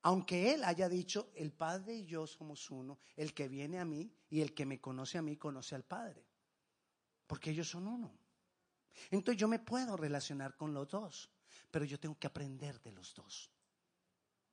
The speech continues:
Porque el Padre planeó, diseñó la santificación para nosotros.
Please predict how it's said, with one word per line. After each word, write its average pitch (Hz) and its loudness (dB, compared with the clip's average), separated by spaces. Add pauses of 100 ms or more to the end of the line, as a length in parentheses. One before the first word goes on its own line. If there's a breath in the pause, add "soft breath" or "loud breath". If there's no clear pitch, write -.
(640 soft breath)
Porque 156 -2
el 147 0
Padre 156 -4 (760)
planeó, 147 2 (280 soft breath)
diseñó 151 0 (1200)
la 143 0
santificación 151 -2
para 135 -2
nosotros. 120 -8